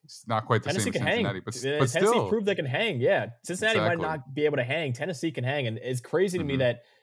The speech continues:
Speaker 2: you know, before the season, two months ago, they were unranked.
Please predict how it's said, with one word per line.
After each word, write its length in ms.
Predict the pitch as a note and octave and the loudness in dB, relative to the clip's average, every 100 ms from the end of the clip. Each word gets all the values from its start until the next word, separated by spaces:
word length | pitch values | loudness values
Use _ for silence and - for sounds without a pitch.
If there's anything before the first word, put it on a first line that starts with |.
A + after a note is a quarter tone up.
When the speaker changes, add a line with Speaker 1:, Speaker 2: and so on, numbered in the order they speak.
| _ | _
Speaker 2:
you 100 | C3+ | -2
know, 280 | C3+ B2 - - | 2 0 -2 -10
before 260 | B2 D#3+ | -4 -2
the 60 | F3+ | -2
season, 640 | C3+ D3+ D#3 C3+ A2+ G#2 A2+ | -4 -4 -4 -4 -6 -8 -10
two 160 | - | -6
months 280 | D3+ C#3+ C3 | -4 -4 -2
ago, 380 | C3 G#2 F#2 A2+ _ _ - | -2 -2 -4 -10 _ _ -4
they 80 | |
were 200 | F3+ B3 - | 0 0 0
unranked. 600 | D3+ F3 C3 B2+ A#2 - | -4 -2 -2 -4 -6 -18